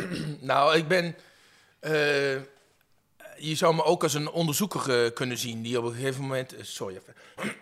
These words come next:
<clears throat> gewoon wil weten hoe iets zit.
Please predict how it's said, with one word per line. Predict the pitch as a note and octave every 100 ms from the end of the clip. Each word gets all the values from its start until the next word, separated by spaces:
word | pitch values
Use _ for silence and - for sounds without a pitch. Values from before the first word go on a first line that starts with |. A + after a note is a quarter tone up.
| -
<clears throat> | - E3 - - C3 -
gewoon | D3
wil | C#3 C3
weten | C3 C#3+ C#3+ B2+ - - _ _ _ _ _ _ _ - - _
hoe | E3 D#3+
iets | A#2+ - -
zit. | G#3 D#3 -